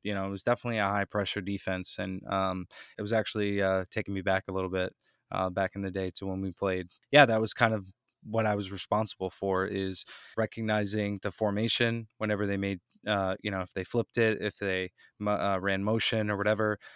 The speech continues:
I had to make all the calls to change, whether it was from man-to-man into zone, if they motioned into trips, you know, pull back into a cover six. So yeah, that was,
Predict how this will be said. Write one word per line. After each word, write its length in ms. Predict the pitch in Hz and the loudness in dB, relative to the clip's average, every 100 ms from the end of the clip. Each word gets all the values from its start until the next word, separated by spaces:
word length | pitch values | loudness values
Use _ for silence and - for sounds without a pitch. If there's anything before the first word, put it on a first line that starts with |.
| - | -6
I 60 | 107 | -2
had 60 | 107 | 0
to 40 | |
make 160 | 101 98 | -2 2
all 160 | 113 | 2
the 80 | 110 | 2
calls 440 | - 110 107 101 - | 0 4 4 4 -2
to 100 | 101 | -6
change, 440 | - 101 101 95 | -4 -2 -4 -4
whether 260 | 98 95 98 | -2 -2 0
it 20 | |
was 220 | 98 90 | -2 -4
from 440 | - 104 98 98 92 - | -2 0 0 -2 -6 -4
man-to-man 600 | 101 92 110 107 107 104 | -4 -4 -2 0 0 -2
into 240 | 92 104 | -6 -6
zone, 460 | 95 107 104 104 104 - _ | -2 0 0 -2 -6 -14 _
if 120 | 104 - | -12 -4
they 80 | |
motioned 400 | 101 101 - 101 | -2 -2 -2 -4
into 160 | 98 95 | -4 -4
trips, 580 | - - 104 - - - _ - | -2 0 0 0 -6 -6 _ -10
you 80 | 107 | -4
know, 160 | 98 95 | -4 -4
pull 160 | 110 | -4
back 260 | 98 101 101 | 0 2 2
into 200 | 104 101 | -2 -4
a 40 | 98 | -4
cover 300 | - 98 95 | -2 -2 -2
six. 440 | - 110 - - - | 2 2 0 -10 -10
So 140 | - 131 | -4 2
yeah, 200 | 151 123 | 4 6
that 140 | 104 | 4
was, 240 | 101 - | 0 -4